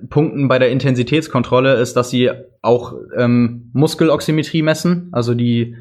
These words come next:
Sauerstoffsättigung in der Muskulatur. Ähm, auch etwas, was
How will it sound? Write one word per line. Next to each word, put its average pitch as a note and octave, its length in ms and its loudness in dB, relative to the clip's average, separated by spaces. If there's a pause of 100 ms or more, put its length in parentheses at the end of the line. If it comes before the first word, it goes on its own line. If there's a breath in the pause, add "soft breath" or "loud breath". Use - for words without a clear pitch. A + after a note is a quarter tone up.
Sauerstoffsättigung C#3 960 2
in C3 80 2
der B2 80 2
Muskulatur. C3+ 720 0 (320 loud breath)
Ähm, B2 640 0 (320)
auch B2+ 200 0
etwas, C#3+ 440 0
was - 520 -4